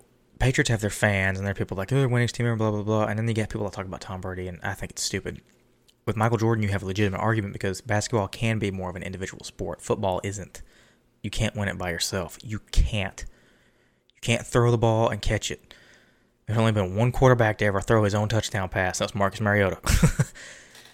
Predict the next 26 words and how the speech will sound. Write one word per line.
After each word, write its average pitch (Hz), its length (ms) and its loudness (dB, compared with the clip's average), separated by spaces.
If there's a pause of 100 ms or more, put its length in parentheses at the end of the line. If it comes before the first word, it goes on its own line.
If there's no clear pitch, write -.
(140)
Um, 95 500 -2 (2000)
th-, 101 180 -10 (600)
they, 101 280 -2
uh, 85 220 -4 (600)
y-, 107 140 -6
you 107 160 -2
need 107 140 2
a 107 40 -4
whole - 140 -8
team, 120 420 0
and 90 80 -10
you 92 40 -6
need 101 120 -2
a - 20 -4
coach, 127 500 2
you 98 40 -8
need 95 100 -10
a - 40 -16
coaching - 240 -6
staff, 113 340 -2
and 95 80 -8
you 95 60 -6
need 95 60 -6
a - 20 -8
good 101 120 0
organization. 95 640 -4